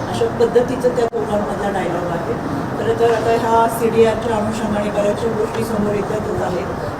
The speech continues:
यामध्ये फॉरेन्सिक लॅबचा सुद्धा अहवाल येईल, अ, पोलिसांना आणि त्याचबरोबर आमच्या वैद्यकीय विभागाला देखील सूचना दिलेली की पीएम रिपोर्ट काही करून आजच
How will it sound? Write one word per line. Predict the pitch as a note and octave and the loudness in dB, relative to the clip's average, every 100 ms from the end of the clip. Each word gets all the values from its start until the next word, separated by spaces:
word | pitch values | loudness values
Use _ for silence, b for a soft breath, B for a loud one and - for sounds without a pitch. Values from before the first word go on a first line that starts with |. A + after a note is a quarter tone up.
| G#3 | 0
यामध्ये | G#3 A#3 B3+ | 2 2 0
फॉरेन्सिक | A#3+ A3 A3 B3+ B3 | 0 0 0 -2 -2
लॅबचा | A#3+ A3+ A#3 | 0 0 0
सुद्धा | A3+ A3+ A3 | 0 0 2
अहवाल | G3+ G#3 G#3+ | 2 2 2
येईल, | A3+ B3 - - - - | 2 0 -4 -6 -6 -4
अ, | F#3+ G3 | -4 0
पोलिसांना | G#3+ A3 A3+ A#3 A3 | 0 0 0 0 0
आणि | A#3 A3 G#3 - | 0 0 -2 0
त्याचबरोबर | G#3+ G#3+ G#3+ G#3+ G#3+ A3 A3 - - - G3 | 0 2 2 2 2 2 2 -2 -6 -6 -4
आमच्या | - G#3+ | -4 -2
वैद्यकीय | G3+ A3 A3 A3 G#3+ G#3+ - - | 0 0 0 0 0 -2 -4 -4
विभागाला | G#3 G#3 G#3+ G#3+ | -2 0 0 2
देखील | A3 G#3 G#3+ A3+ | 2 0 -2 -2
सूचना | G#3+ G#3 | -4 -2
दिलेली | G#3+ G3+ G#3 G#3+ | -2 0 0 0
की | A#3+ | -2
पीएम | - A3 A3+ A3+ | -2 0 0 0
रिपोर्ट | A3+ A#3 A#3 | 2 2 2
काही | A3 A3+ | 0 0
करून | A3+ A3+ | 2 0
आजच | A#3 A3 A3+ | 2 2 4